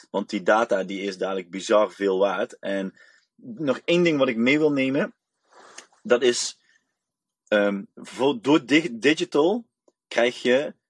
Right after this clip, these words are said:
een overstijgend netwerkeffect. En netwerkeffect is waar Facebook nog bizar meer succesvol op gaat worden. Namelijk, of je bent een fitnessclub waar iedereen naartoe moet gaan,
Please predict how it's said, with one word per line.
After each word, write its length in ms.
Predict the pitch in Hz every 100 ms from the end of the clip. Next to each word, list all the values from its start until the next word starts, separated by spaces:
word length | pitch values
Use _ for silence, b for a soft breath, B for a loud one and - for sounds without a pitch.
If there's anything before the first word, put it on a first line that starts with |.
| _
een 320 | - 110 107 -
overstijgend 760 | 120 113 - 123 127 127 113 104
netwerkeffect. 1040 | 101 107 - 98 92 - - 80 - _ _ _ b b b
En 200 | 98 95
netwerkeffect 800 | 110 170 156 151 123 - 175 -
is 160 | - 104
waar 140 | 107
Facebook 760 | 104 - 139 139 - 135 220 - b b
nog 320 | - 107 110 87
bizar 680 | 87 110 101 127 156 160 -
meer 440 | 101 104 131 147
succesvol 540 | - 123 - 143 - 95
op 80 | -
gaat 160 | 90
worden. 320 | 90 87 82 - B B B
Namelijk, 520 | 113 127 123 101 - _ _ _
of 220 | - 226 214
je 80 |
bent 160 | 175 156
een 60 | 139
fitnessclub 640 | - 196 156 - 117 -
waar 160 | - -
iedereen 380 | 147 127 117 101
naartoe 560 | 92 - _ _ 147
moet 220 | 151 170
gaan, 420 | - 165 180 311